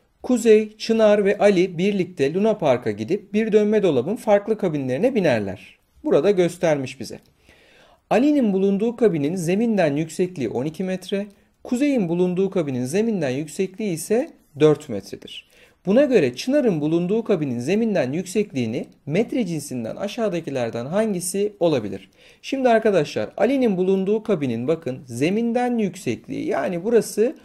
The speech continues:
on iki metreymiş. Çınar'ın, pardon, Kuzey'in bulunduğu kabinin zeminden yüksekliği ise dört metreymiş. Siz Çınar'ın bulunduğu kabini gördüğünüzde bakın burası. Demek ki Çınar'ın bulunduğu kabinin yüksekliği on iki metreden aşağıda,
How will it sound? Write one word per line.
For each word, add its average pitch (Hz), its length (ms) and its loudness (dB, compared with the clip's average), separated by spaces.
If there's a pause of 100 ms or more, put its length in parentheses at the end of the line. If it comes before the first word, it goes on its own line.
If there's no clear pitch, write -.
(200)
on 440 160 -2
iki 269 200 -2
metreymiş. - 720 -8 (1000)
Çınar'ın, 254 540 2
pardon, 170 440 4
Kuzey'in 262 460 2
bulunduğu 143 460 0
kabinin 123 380 -2
zeminden 113 520 0
yüksekliği 107 720 -4
ise 220 460 -2 (320)
dört 151 300 4
metreymiş. - 760 -14 (400)
Siz - 380 -4
Çınar'ın 262 500 2
bulunduğu 160 720 2 (160)
kabini 202 380 2
gördüğünüzde 165 840 2
bakın 147 320 -4
burası. 143 440 0 (360)
Demek 233 300 2
ki 185 100 -4
Çınar'ın 240 420 0
bulunduğu 170 400 -2
kabinin 190 360 0
yüksekliği 180 600 -2
on 202 200 -2
iki 247 200 -2
metreden 123 480 -2
aşağıda, 202 720 0